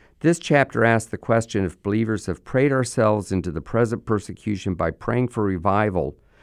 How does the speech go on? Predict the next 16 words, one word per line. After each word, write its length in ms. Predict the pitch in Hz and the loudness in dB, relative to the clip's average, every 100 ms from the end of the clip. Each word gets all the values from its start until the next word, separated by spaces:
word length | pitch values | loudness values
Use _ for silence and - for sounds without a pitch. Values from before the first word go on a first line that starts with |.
| _ _ _ | _ _ _
and 200 | 110 101 - | 2 2 4
whether 360 | 151 175 175 | 4 4 2
this 340 | 160 113 110 - | 2 0 0 -2
is 140 | 90 | -8
part 480 | - - 131 135 131 | -10 -4 -2 -2 -4
of 180 | - - | -10 -4
God's 300 | 90 92 92 | -2 -2 -4
plan. 540 | - 90 95 78 73 - _ _ _ _ _ _ | -8 -2 -2 -2 -6 -12 _ _ _ _ _ _
Mike 300 | 117 117 - | 2 2 2
Bickle 340 | 143 143 143 101 | 0 2 2 0
explains 720 | - - - 107 104 110 113 | -4 -8 0 2 4 2 0
how 140 | 110 | -2
the 120 | 90 | -2
spread 400 | 90 - 113 123 | -4 -4 -2 0
of 100 | 123 | 0
the 80 | 98 | -4